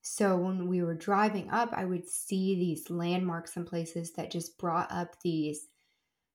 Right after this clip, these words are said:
childhood memories. And I try really hard to not think about these things or think about my childhood or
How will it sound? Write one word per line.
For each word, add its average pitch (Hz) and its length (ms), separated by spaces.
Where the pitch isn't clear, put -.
childhood 185 1080
memories. 202 920
And 190 200
I 180 340
try 180 260
really 165 300
hard 165 440
to 160 480
not - 400
think 180 240
about 226 460
these 254 200
things 254 400
or 196 60
think 175 280
about 196 260
my 208 360
childhood 202 640
or 170 300